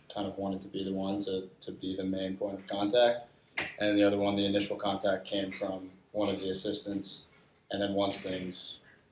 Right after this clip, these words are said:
began to get serious, it kind of moved in more into the head coach's hands. But I think it differs across the board, and I think, like Chris said, if, if the head coach sees you in the event, he's probably gonna be the one to reach out, whereas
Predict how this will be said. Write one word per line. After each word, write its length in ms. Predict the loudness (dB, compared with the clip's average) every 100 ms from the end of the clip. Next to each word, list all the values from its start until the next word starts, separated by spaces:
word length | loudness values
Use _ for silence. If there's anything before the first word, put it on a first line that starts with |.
| _ _ -2
began 320 | 0 0 -2
to 60 | -4
get 160 | -6
serious, 540 | -6 -4 -2 -2 -2 -6
it 200 | -8 -10
kind 220 | -8 -8
of 100 | -6
moved 360 | -6 -6 -10 -20 _ _ -10
in 280 | -8 -8 -14 _ _ _ _ _ _ _ -6
more 260 | 0 2 2
into 140 | 2
the 100 | 2
head 200 | 2 0
coach's 320 | -2 -2 -2
hands. 360 | 2 2 0 -6 -18 -20 -20 _ _ _ _ 6
But 140 | 8
I 100 | 6
think 220 | 4 0
it 120 | 0
differs 300 | 0 -2 -2
across 380 | 2 6 6 6
the 60 | -2
board, 340 | 2 6 6
and 80 | 6
I 80 | 2
think, 500 | 2 0 0 -8 -18 _ _ -2
like 260 | 0 0 2
Chris 240 | 2 4
said, 280 | 4 2 -2 -12 -20 -20 -18 -6
if, 380 | -4 -4 -10 -6 -6
if 140 | -2
the 80 | 2
head 240 | 2 2
coach 220 | 0 0
sees 180 | 0 0
you 100 | 2
in 120 | 2
the 60 | 0
event, 380 | 0 0 0 -4 -14 _ -8
he's 100 | -4
probably 300 | 0 0 0
gonna 160 | -4
be 120 | -4 -4
the 80 |
one 180 | -4 -4
to 60 | -6
reach 280 | -10 -6 -4
out, 260 | -4 -4
whereas 520 | -4 -6 -6 -8 -12